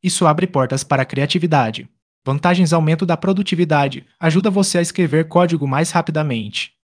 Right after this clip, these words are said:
Menos erros, identifica e corrige erros antes de se tornarem problemas.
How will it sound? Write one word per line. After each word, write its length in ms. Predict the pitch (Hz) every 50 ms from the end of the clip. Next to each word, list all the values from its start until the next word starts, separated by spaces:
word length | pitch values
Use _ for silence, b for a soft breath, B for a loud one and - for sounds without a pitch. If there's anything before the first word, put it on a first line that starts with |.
| _ _ -
Menos 320 | 147 165 190 214 214 170
erros, 420 | 147 123 110 113 117 - - - _ -
identifica 720 | 175 160 180 190 - 208 190 - 190 185 - 190 170 -
e 80 | - 170
corrige 400 | - - 196 160 160 180 170 180
erros 200 | 156 156 165 147
antes 300 | 151 160 175 180 202 185
de 120 | 156 175
se 140 | 180 - 196
tornarem 400 | 190 180 175 156 147 160 175 196
problemas. 680 | 190 - 190 151 139 127 120 110 107 127 - - - -